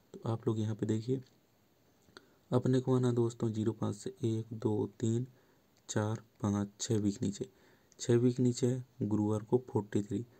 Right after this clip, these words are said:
तिरालीस का जोड़ी बनाता है दोस्तों गुरुवार के दिन। तो दोस्तों ये तिरालीस का जोड़ी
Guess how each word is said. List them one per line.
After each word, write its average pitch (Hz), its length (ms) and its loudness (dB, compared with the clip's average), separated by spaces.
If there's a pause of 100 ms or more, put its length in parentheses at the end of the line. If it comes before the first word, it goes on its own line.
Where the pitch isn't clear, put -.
(400)
तिरालीस 117 360 4
का 120 120 2
जोड़ी 117 240 4
बनाता 110 340 0
है 110 60 0
दोस्तों 110 400 0
गुरुवार 107 320 2
के 120 80 0
दिन। 120 200 0 (400)
तो 120 100 4
दोस्तों 117 360 0
ये 120 80 4
तिरालीस 107 500 -2
का 110 240 -4 (420)
जोड़ी 104 340 2